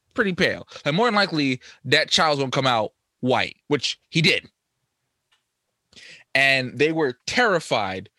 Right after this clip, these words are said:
on the off chance that he would come out with a tinge of brown. And the way how they try to show, like, make it seem like Megan was this terrible person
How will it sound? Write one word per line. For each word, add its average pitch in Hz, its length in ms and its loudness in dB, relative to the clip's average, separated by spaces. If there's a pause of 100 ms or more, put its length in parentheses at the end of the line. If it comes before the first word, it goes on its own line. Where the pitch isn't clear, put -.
(300)
on 131 300 -2
the 117 120 -2 (120)
off 175 260 0
chance 107 580 -2
that 123 260 -2
he 147 300 -4
would 131 140 -2
come 131 200 -4
out 110 240 -4 (180)
with 139 120 0
a 92 80 -8 (480)
tinge 320 280 2
of 151 80 0
brown. 98 280 -4 (2500)
And 147 200 0
the 143 60 2
way 165 240 0
how 175 400 0
they 143 260 -2
try 139 420 -4
to 123 840 -6 (120)
show, - 500 -4
like, 117 160 -2
make 127 220 -4
it 139 80 -6
seem 131 260 -6
like 113 300 -4 (500)
Megan 123 720 -2
was 120 240 -2
this 110 400 -8 (220)
terrible 131 500 -4
person 117 1300 -4